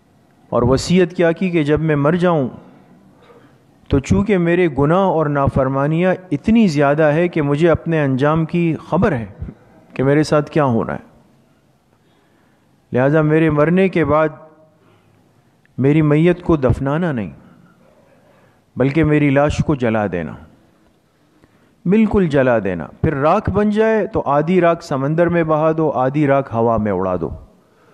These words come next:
क्यों? कहा, इसलिए कि अगर मैं अल्लाह की पकड़ में आया तो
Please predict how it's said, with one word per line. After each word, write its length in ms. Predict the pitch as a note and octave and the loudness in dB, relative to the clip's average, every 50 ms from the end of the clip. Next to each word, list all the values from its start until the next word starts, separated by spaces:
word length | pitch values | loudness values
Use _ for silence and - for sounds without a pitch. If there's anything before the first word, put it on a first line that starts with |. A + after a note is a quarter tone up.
| _ _ _ _ _ _ _ | _ _ _ _ _ _ _
क्यों? 340 | - - F3+ G3 G#3+ A3 G3+ - - - - - - - - - _ _ _ _ _ _ _ _ _ _ _ _ | -2 0 2 2 4 2 0 -4 -8 -16 -20 -20 -20 -20 -20 -20 _ _ _ _ _ _ _ _ _ _ _ _
कहा, 100 | - D3 B2+ | -4 -2 0
इसलिए 380 | D3+ C#3+ - - F3 F3 F3 | 0 -2 -2 0 0 0 2
कि 120 | E3+ F3+ F3 - - | 2 0 -2 -2 -2
अगर 420 | C#3 D3+ E3 G3+ G#3+ G#3 G3 E3+ - | -2 0 2 2 2 2 0 -4 -6
मैं 380 | - D3 C#3 C#3+ D#3 F3+ F3+ - | -6 -4 -2 0 2 0 0 0
अल्लाह 420 | C#3+ C#3+ C#3+ C#3+ D3 D#3+ E3 D#3 D3 - | 0 0 2 2 2 2 0 -2 -4 -4
की 180 | - F#3 F3+ E3 | -2 -2 -2 0
पकड़ 380 | - C#3 C3 B2+ - D3 D3 D3 | 0 -2 -2 0 0 0 0 0
में 240 | D3 D#3 D#3+ D#3+ - - - A#2 | 0 0 -2 -2 -2 -4 -4 -2
आया 540 | B2 C3 C#3+ E3 F#3+ G#3+ A3 G#3+ G#3+ - - - _ _ _ _ _ _ _ _ _ _ - _ _ - | 0 2 2 2 2 2 0 -2 -4 -10 -18 -20 _ _ _ _ _ _ _ _ _ _ -20 _ _ 0
तो 80 | - | 0